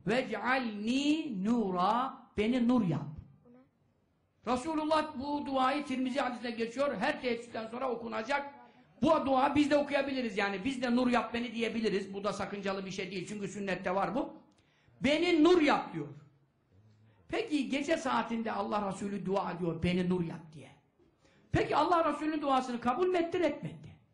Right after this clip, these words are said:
"Kullu nebiyyin mücab." Hadiste diyor ki her peygamber müstecaptır. Hiçbir peygamber reddolmaz diyor. E peygamberlerin en büyüğü reddolur mu?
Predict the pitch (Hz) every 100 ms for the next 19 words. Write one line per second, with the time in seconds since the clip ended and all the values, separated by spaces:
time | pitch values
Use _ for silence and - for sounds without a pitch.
0 | _ 95 101 98 - 156 _ _ _ -
1 | _ _ _ _ 339 453 339 302 294 294
2 | 285 254 220 196 196 262 262 277 294 269
3 | 226 269 - 247 214 214 233 240 208 220
4 | 190 175 170 254 226 202 190 180 185 202
5 | 170 - 170 160 139 147 247 269 349 349
6 | 339 320 294 285 277 262 247 233 226 -
7 | 196 175 151 -